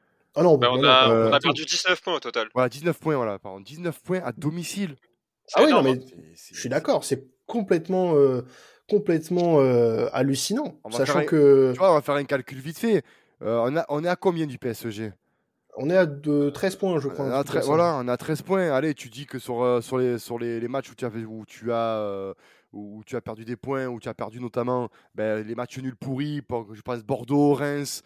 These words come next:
Speaker 3: euh, la, la
Speaker 2: Metz.
Speaker 3: défaite, euh, Metz, la
Speaker 1: Metz.
Speaker 3: défa-,
Speaker 1: Mm.
Speaker 3: voilà, la défaite contre, euh, contre Brest. C'est, si tu les qualifies en trois points, eh ben, tu es, je dis pas que tu es premier, mais tu es, euh, tu es deuxième
Speaker 1: T'es
Speaker 3: avec
Speaker 1: confortable.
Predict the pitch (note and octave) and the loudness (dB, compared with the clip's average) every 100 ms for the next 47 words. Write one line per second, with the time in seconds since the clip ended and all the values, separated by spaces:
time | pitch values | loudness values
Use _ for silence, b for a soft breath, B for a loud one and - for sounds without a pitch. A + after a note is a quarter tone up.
0 | b b b b G2+ G#2 G2+ G#2 G#2 G#2+ | b b b b -8 -4 -4 -4 -2 0
1 | A#2 C3 C3 C3+ - - A#2 A#2 B2 D3 | 2 2 0 -4 -4 -6 -4 -2 0 2
2 | D3+ C#3+ - B2+ G3+ C3 - - - B2+ | 2 0 -2 4 4 2 -6 -14 -12 -2
3 | B2+ C#3 C3 B2+ B2+ C3+ C3+ C#3 B2+ B2+ | 2 4 2 -2 -4 -6 -4 -2 -2 2
4 | C3 A#2+ A2+ A2 G#2+ b b b - A2+ | 4 6 4 2 -4 b b b -12 -10
5 | C3 C3+ D#3 D#3 - - _ _ - D#3+ | -6 -2 0 0 -4 -18 _ _ -6 -4
6 | C#3+ - - - F3+ - E3+ D#3+ E3 D3+ | -4 -8 -14 -8 -6 -2 -2 2 2 2
7 | D3 C#3+ C#3+ C#3 B2 - A#2 - - - | 0 0 2 0 -2 -8 -14 -14 -18 -16
8 | G#2+ G#2 G#2 G2+ G2 G2+ G#2 - C#3+ - | -12 -10 -8 -6 -8 -10 -14 -4 -4 -4
9 | - B2 A2+ A#2 G3+ C#4 - b b b | -12 -14 -8 2 2 2 -2 b b b
10 | - G#2+ A2+ - A#2+ A#2+ A#2 A2+ A2 A2 | -10 -6 -6 -6 -6 -4 0 0 2 2
11 | G#2+ G#2 G2+ - A#2 B2 A2+ D3+ G#3 F3 | 2 0 -4 -6 -6 -4 0 2 4 6
12 | D#3+ F#3+ D#3+ A#2+ | 8 8 6 4